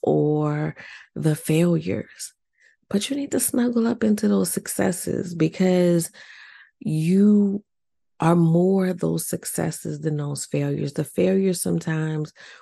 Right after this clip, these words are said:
or the disappointments, I don't even wanna use the word failure. The disappointments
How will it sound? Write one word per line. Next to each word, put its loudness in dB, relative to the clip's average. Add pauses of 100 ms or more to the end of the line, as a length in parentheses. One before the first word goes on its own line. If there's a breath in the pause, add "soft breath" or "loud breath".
(120 loud breath)
or 0
the 0
disappointments, -2
I -4
don't -2
even 0
wanna -2
use -4
the -8
word -6
failure. -8
The -4
disappointments -2